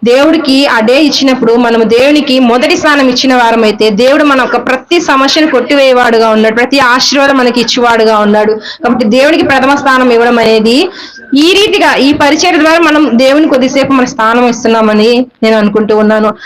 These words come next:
అలాగే వెంటనే Google క్విజ్ జరుగుతది, అందరం పార్టిసిపేట్ చేస్తున్నాం. ప్రస్తుతానికి, ప్రస్తుతానికి మత్తయి సువార్తలోకి వచ్చామన్నమాట. అయితే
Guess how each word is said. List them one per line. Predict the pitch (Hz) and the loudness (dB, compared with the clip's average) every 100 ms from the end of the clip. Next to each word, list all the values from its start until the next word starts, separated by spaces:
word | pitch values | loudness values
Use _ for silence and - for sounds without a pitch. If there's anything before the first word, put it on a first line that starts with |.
| - | -6
అలాగే | 233 247 233 233 - 233 - - - - _ _ - | -2 0 2 2 0 -2 -10 -20 -20 -20 _ _ -2
వెంటనే | 254 269 302 294 | 0 0 0 0
Google | 262 262 277 285 254 | 2 2 2 2 0
క్విజ్ | 233 208 220 | 0 0 0
జరుగుతది, | 220 220 220 214 | 0 0 0 0
అందరం | 220 233 262 320 | 0 0 2 0
పార్టిసిపేట్ | 302 254 185 247 247 | 0 -2 0 -2 0
చేస్తున్నాం. | 226 220 220 220 233 | 0 0 -2 -2 -2
ప్రస్తుతానికి, | 233 240 254 240 233 226 240 - - 440 427 427 659 698 - _ - _ - - - - - - - - 302 | -2 -2 0 0 0 0 0 -4 -14 -12 -12 -12 -14 -14 -16 _ -20 _ -20 -20 -20 -20 -20 -20 -20 -10 -6
ప్రస్తుతానికి | 254 277 294 | -4 0 0
మత్తయి | 285 240 285 277 | 0 0 -2 0
సువార్తలోకి | 254 233 233 233 220 | 0 0 0 -2 -2
వచ్చామన్నమాట. | 202 214 208 202 202 202 214 - - - - | -2 -2 0 0 0 0 -2 -6 -14 -8 -4
అయితే | 269 254 240 | -2 0 2